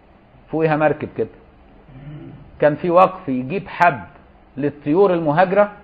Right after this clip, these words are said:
عشان يملى المركب ده، عشان الطيور المهاجرة جاية، لان ابن سبيل،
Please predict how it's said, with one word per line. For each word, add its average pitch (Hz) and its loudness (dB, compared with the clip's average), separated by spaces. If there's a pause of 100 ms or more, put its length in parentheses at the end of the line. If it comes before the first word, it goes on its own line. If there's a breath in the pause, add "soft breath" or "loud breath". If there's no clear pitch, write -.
(680)
عشان 160 -2
يملى 196 0
المركب 175 0
ده، 202 4
عشان 170 2
الطيور 190 -2
المهاجرة 175 0
جاية، 233 4 (380)
لان 156 2
ابن 175 -4
سبيل، 190 0